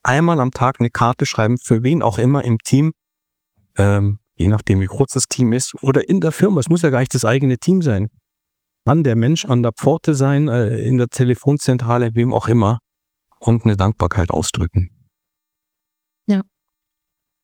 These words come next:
Speaker 2: Also Dankbarkeitstagebücher oder das vielleicht in digitaler Form oder Papiervariante,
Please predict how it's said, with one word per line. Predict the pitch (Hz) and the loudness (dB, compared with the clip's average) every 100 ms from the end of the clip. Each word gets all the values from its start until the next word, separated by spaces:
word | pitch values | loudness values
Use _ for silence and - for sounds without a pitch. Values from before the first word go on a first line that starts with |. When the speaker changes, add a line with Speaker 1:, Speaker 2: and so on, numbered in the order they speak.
| _ _ _ _ - | _ _ _ _ -2
Speaker 2:
Also | 220 | 0
Dankbarkeitstagebücher | 185 190 220 226 208 - 180 185 - - 185 214 247 220 220 240 269 - 262 254 - | 2 0 2 0 0 0 -2 -2 -6 -2 0 0 0 0 0 0 -2 0 0 0 -2
oder | 196 202 | 0 0
das | 190 185 - | 0 -2 -2
vielleicht | 185 185 | -4 -2
in | 196 180 | -2 -2
digitaler | 254 262 - 233 220 220 | -2 -2 0 0 2 0
Form | - 208 202 | 0 0 2
oder | 196 185 | 0 0
Papiervariante, | 175 - - 262 262 240 240 233 226 240 233 233 247 | -2 -2 -2 0 0 0 2 2 2 0 0 0 0